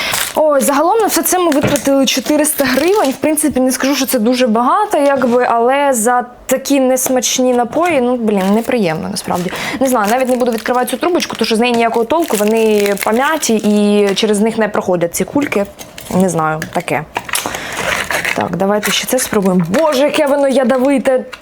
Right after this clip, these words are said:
М, синє, господи, який кошмар.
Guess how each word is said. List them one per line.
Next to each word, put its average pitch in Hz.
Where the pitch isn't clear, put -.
М, 320
синє, 277
господи, 247
який 240
кошмар. 226